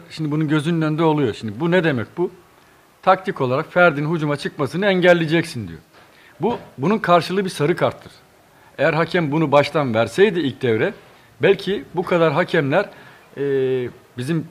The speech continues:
oyuncularımıza karşı rakiplerin birazcık daha kontrol olmasını sağlayabilirdi. İki pozisyonda da Ferdi'yi yere düşürdü ve gördük, gördüğü halde bu kart verilmediği için ne oldu bu sefer? Maç gerildi. Her iki takım oyuncularına sarı kart verdi. Sonradan hakem olaya müdahil oldu. Sonradan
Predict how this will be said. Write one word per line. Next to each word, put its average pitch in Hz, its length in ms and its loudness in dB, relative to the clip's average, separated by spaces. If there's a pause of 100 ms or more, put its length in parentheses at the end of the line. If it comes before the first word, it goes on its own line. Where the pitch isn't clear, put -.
(180)
oyuncularımıza 151 640 0
karşı 120 340 -4
rakiplerin 135 640 -4
birazcık 165 400 2
daha 180 140 2
kontrol 156 440 -2
olmasını 156 460 0
sağlayabilirdi. 147 800 2 (460)
İki 156 200 -6
pozisyonda 143 580 2
da 95 60 -8
Ferdi'yi 139 440 0
yere 160 240 4
düşürdü 98 460 -8 (140)
ve 120 80 -6
gördük, 135 360 0 (160)
gördüğü 143 320 0
halde 120 300 2
bu 139 100 -6
kart 147 300 -2
verilmediği 139 460 -2
için 202 260 -8 (1000)
ne 165 60 -2
oldu 147 260 0
bu 113 40 -12
sefer? 175 340 -6 (1200)
Maç 208 260 2
gerildi. 131 580 -2
Her 185 120 2
iki 170 140 -2
takım 151 260 -4
oyuncularına 139 360 -2
sarı 123 240 -6
kart 110 280 -6
verdi. 107 340 -4
Sonradan 156 500 0
hakem 139 380 -4
olaya 131 300 0
müdahil 127 400 2
oldu. 101 260 -6
Sonradan 147 520 0